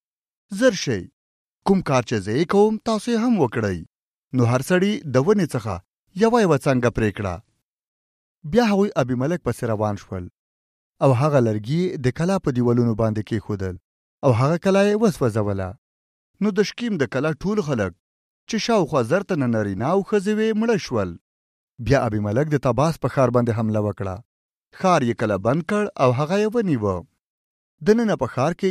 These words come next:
یو قوي برج و چې د ښار ټول سړي او ښځې د مشرانو سره هغه ته ور وتښتېدل.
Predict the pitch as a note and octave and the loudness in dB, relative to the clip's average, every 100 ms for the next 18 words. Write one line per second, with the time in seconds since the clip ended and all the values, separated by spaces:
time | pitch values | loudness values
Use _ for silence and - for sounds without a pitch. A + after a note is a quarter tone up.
0 | E3 B2+ B2 F#3 G#3 G3+ C#3 A2+ G#2+ G2 | 2 0 0 -4 -2 0 0 0 -4 -8
1 | F#2 _ _ _ _ _ - C#3 B2+ F#3+ | -10 _ _ _ _ _ -2 -2 0 0
2 | F#3+ - G#3+ A#3+ A3 G3 D#3+ B2 C#3+ G2+ | -2 0 0 2 2 4 4 2 0 -2
3 | F#2 F#2+ _ _ _ _ B2+ C3 A2+ C#3+ | -6 -10 _ _ _ _ 2 2 2 0
4 | E3+ F#3+ C#3+ C#3 F#3+ F#3 D#3 C#3+ C#3 C3 | 0 0 0 0 2 2 0 0 2 4
5 | A#2+ A#2 - A2 G#2 | 2 0 -4 -4 -4